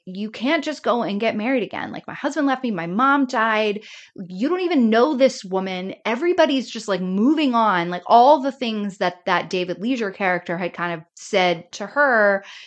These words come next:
to undermine her, that she was just like, "Whatever, I don't care," and walked off, really come back and say, "No, these are the things that I'm, I'm upset about. And I was so close to my mom and she's not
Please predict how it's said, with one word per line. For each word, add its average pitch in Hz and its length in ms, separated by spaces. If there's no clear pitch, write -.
to - 140
undermine 196 480
her, 180 140
that 175 160
she 196 200
was 180 120
just 180 140
like, 165 160
"Whatever, 175 360
I 170 80
don't 170 180
care," 233 300
and 165 180
walked 156 300
off, 196 360
really 233 300
come 196 280
back 170 420
and 180 180
say, 190 200
"No, 277 180
these 196 240
are 226 220
the 190 100
things - 440
that 185 140
I'm, 175 320
I'm 170 180
upset 277 280
about. 214 320
And 185 220
I 185 240
was 190 280
so - 360
close 233 320
to 208 80
my 226 140
mom 269 420
and 196 160
she's 233 400
not 226 280